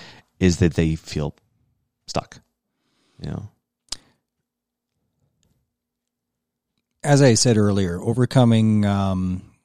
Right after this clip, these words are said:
Speaker 2: a trauma injury is a mountain.
Speaker 1: Totally.
Speaker 2: And this is where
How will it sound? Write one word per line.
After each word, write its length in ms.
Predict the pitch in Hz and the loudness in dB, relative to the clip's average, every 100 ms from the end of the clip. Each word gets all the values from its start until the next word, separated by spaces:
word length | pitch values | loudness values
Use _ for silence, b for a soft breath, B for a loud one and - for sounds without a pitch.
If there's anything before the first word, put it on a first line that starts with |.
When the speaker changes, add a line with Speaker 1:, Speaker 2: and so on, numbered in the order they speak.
| _ - | _ -10
Speaker 2:
a 60 | |
trauma 300 | 113 120 107 | -2 0 0
injury 380 | 98 95 98 90 | -2 -4 -6 -6
is 240 | 92 101 95 | -8 -8 -6
a 40 | |
mountain. 380 | 92 85 - 85 _ _ _ _ _ - | -6 -8 -14 -20 _ _ _ _ _ -8
Speaker 1:
Totally. 180 | 113 107 | -4 -2
Speaker 2:
And 380 | 104 104 101 117 - | -2 -2 -4 -8 -8
this 220 | 123 123 | -6 -4
is 200 | 151 117 | -4 -4
where 680 | 113 113 110 107 101 98 | -2 0 0 0 -2 -4